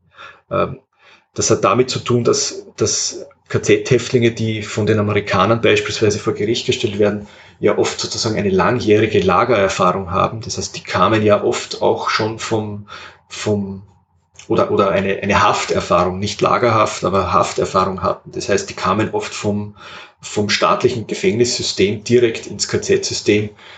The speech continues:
und, und waren oft über viele Jahre, äh, in Haft, haben auch oft ihre kompletten Familien auch in der N-S-Zeit, im Holocaust verloren, äh, und waren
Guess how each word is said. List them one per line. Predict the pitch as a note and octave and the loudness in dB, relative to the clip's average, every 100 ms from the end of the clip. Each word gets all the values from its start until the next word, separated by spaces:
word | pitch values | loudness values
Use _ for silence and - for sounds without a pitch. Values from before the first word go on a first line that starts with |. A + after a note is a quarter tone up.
| - | -16
und, | G#2 - - | -14 -12 -10
und | G#2 F#2+ - | -10 -8 -2
waren | F#2 G#2 | 0 0
oft | G2+ F#2+ - - | -4 -10 -12 -14
über | G#2 G2 | -10 -4
viele | A#2 A2+ | 0 2
Jahre, | G2+ F2+ G#2+ - - _ _ _ _ - | 4 4 2 -2 -12 _ _ _ _ -2
äh, | G#2 G2+ G2+ | 0 0 0
in | F#2 | 0
Haft, | G2 - - - - - | 0 0 -6 -12 -14 -4
haben | G2+ A#2+ | -2 0
auch | G#2 G2+ - - | 2 0 0 -2
oft | G#2+ F#2+ - - | 0 0 -4 0
ihre | A2 A2 | 2 2
kompletten | B2+ F#2+ G#2+ - | -2 0 -2 -2
Familien | - G#2 G#2 C3 A#2 - | -2 -2 2 2 2 0
auch | G#2+ G2 A#2 | -2 -2 -4
in | A2 | -4
der | G#2+ G#2 | -2 2
N-S-Zeit, | G#2 - - A2 G2 - | 4 2 2 2 2 0
im | G2 | -4
Holocaust | G2+ A2 - G#2 - | 0 2 2 0 0
verloren, | G#2 F#2 F2 A2 B2 _ - - - _ | 0 2 2 0 -4 _ -20 -20 -20 _
äh, | G#2 G2 | 2 2
und | G2 G#2 - - G2+ | 0 -6 -6 -4 0
waren | F2+ G2+ G#2+ | 2 2 -2